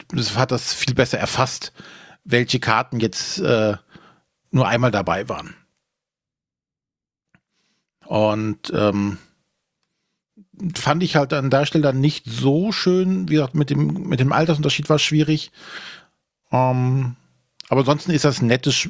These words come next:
nettes kleines Spiel, was halt vor allem dadurch witzig wird, dass du, äh, dann diese lustigen Gesichter, äh, erschaffst. Ich glaube, mit dem, was mit Kindern spiel-, im, äh, mit gleich alten Kindern spielst, kann das noch ganz witzig werden.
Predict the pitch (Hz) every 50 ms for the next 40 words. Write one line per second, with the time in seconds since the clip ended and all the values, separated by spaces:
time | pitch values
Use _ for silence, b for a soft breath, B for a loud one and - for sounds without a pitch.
0 | - - - 104 98 110 117 - 151 135 - - - 104 107 120 139 139 - -
1 | - 117 110 123 127 117 95 B B B B B B B - 107 131 135 123 -
2 | - - - 131 135 135 131 131 127 131 120 117 123 107 104 107 135 127 - 160
3 | 139 - 131 127 135 139 - - B B B B B B B _ - 131 123 123
4 | - - - - 127 117 113 113 113 120 - 117 113 110 110 104 110 104 104 104
5 | 101 104 107 123 127 127 - 143 117 113 104 104 101 156 - - - 139 131 123
6 | 123 127 - - - 107 120 123 120 120 - - 120 - - 139 135 - - -
7 | - B B B B B B B B B B - 123 123 135 147 147 143 139 131
8 | 135 127 127 117 - 127 110 - - 170 165 180 180 170 156 147 - - - 180
9 | - 143 131 123 120 123 127 135 156 - - 120 117 113 107 95 - - 120 113
10 | - 120 123 160 185 - 165 175 160 - 156 - 143 147 151 143 - - 139 127
11 | - - 123 117 - - 110 - 113 104 101 117 151 - - 156 135 135 135 123
12 | 123 135 131 127